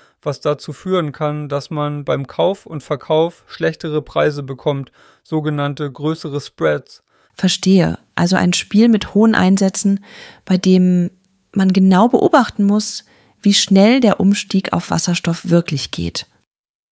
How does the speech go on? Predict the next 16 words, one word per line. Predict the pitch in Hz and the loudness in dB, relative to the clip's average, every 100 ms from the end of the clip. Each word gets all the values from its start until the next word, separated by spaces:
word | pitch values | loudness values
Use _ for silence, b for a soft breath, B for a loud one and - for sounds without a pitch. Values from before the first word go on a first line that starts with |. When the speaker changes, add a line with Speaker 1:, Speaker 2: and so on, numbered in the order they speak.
| _ _ _ _ _ _ _ _ _ _ _ _ _ _ _ | _ _ _ _ _ _ _ _ _ _ _ _ _ _ _
Speaker 2:
Aber | 208 208 196 | 0 4 4
lassen | 196 - 202 | 2 2 2
wir | |
die | 190 - | 2 2
Edelmetalle | 202 190 185 165 170 | 4 4 2 2 2
mal | 170 160 | 2 4
hinter | 202 233 208 | 4 4 2
uns | 196 196 - | 2 0 -2
und | 165 - B B B - | -6 -6 B B B -12
springen | - 208 214 214 | 0 4 6 4
in | 190 | 2
die | 190 | 2
Welt | 180 175 | 2 2
der | 175 151 | 0 2
Hightech-Hardware. | 160 - 156 - 147 139 - 156 - b b b b b b - | 0 0 -4 -4 -4 -4 -4 -6 -6 b b b b b b -8
Ähm, | - - | -4 -4